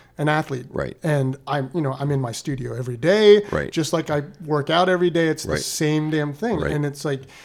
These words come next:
Speaker 1: that's actually one of the things we're trying to instill in people is, like, think about creativity as a practice, which it is,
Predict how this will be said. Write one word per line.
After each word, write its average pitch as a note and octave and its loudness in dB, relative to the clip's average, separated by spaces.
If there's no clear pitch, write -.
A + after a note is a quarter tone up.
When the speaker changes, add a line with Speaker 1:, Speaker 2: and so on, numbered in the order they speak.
Speaker 1:
that's F#3+ 2
actually E3 0
one D3+ -2
of D3 -2
the C3+ -8
things C#3+ -2
we're D#3+ 0
trying C#3+ -2
to C3+ -2
instill C3+ -2
in D#3+ -2
people C3+ -4
is, C3 -4
like, C#3 -6
think F3 -4
about D3 -4
creativity C3+ -4
as B2+ -6
a C3 -12
practice, G#3+ -6
which D#3+ -4
it C#3+ -8
is, D3+ 2